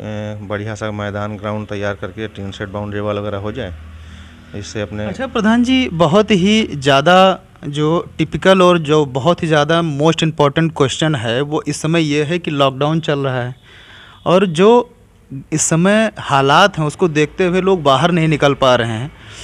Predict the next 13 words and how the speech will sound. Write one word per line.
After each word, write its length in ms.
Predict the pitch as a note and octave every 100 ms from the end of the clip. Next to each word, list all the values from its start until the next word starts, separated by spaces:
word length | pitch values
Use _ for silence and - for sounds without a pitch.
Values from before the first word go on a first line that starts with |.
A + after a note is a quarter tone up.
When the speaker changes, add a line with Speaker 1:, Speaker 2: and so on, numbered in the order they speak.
| - - -
Speaker 2:
एक 220 | F3 A#3
एक 80 | G#3
महीने 420 | F#3 D#3 E3+ G3+
लॉकडाउन 500 | F#3 D#3 D#3 E3+ F#3+
को 120 | F#3
लगभग 240 | E3 D#3 F3
पिछले 320 | E3+ E3+ E3+
साल 220 | D#3 D3+
की 100 | D3
तरह 180 | D3 C#3+
हो 220 | C3 B2+
गए 140 | A#2+
हैं, 260 | A2 A2+